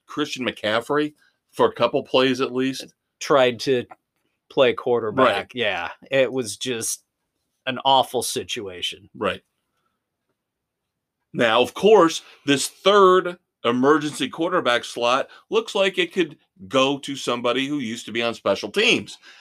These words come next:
Speaker 1: because the N F L, talking about putting a nail in the coffin,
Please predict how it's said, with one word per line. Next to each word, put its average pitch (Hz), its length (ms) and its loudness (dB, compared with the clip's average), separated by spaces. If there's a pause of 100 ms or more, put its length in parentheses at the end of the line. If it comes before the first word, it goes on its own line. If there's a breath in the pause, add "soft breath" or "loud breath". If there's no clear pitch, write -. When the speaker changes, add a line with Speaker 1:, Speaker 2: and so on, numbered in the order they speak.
(160 loud breath)
Speaker 1:
because 170 920 4 (840)
the 175 180 2
N 151 80 2
F 147 220 2
L, 143 460 0 (460)
talking 160 360 -2
about 127 240 -2
putting 131 260 -2
a 110 100 -4
nail 139 540 0
in 113 80 -2
the 104 80 -4
coffin, 147 680 -4